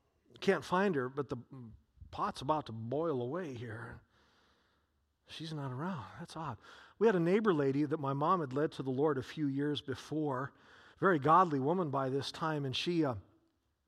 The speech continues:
she was always, she was an invalid, so she never got out of her house. And, and I, she was always there. I called her up. You know, I'm just gonna, "Hey," her name was Anna. I said, I called up, and I'm gonna say, "Hey, Anna, how you doing?" And find out some excuse to talk to her or something, you know,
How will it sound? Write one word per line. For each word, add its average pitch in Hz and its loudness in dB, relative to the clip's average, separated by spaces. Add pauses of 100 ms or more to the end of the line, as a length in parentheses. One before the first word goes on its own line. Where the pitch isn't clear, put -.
(480)
she 220 0
was 175 4
always, 156 6
she 175 -4
was 147 2
an 156 0
invalid, 185 2
so 156 2
she 196 -2
never 208 2
got 175 4
out 180 4
of 151 0
her 135 -2
house. - -2
And, 110 -16 (600)
and 156 2
I, 165 6 (140)
she 269 2
was 269 4
always 196 6
there. 185 8
I - 2
called 247 6
her 196 8
up. - 6
You 165 -6
know, 175 -2
I'm 185 0
just 185 -8
gonna, 156 -2 (400)
"Hey," 185 2
her 156 -2
name 175 2
was 147 -2
Anna. 180 2
I 127 0
said, 175 0
I 151 -4
called 247 2
up, 247 4
and 165 0
I'm 160 0
gonna 170 -2
say, 165 -2
"Hey, 247 0
Anna, 220 -2
how 202 -4
you 202 -4
doing?" 180 2
And 120 -8
find 156 -4
out 135 -2
some 143 -4
excuse - -8
to - -20
talk 139 -10
to 123 -8
her 113 -6
or 113 -8
something, 120 -8
you 113 -8
know, 117 -10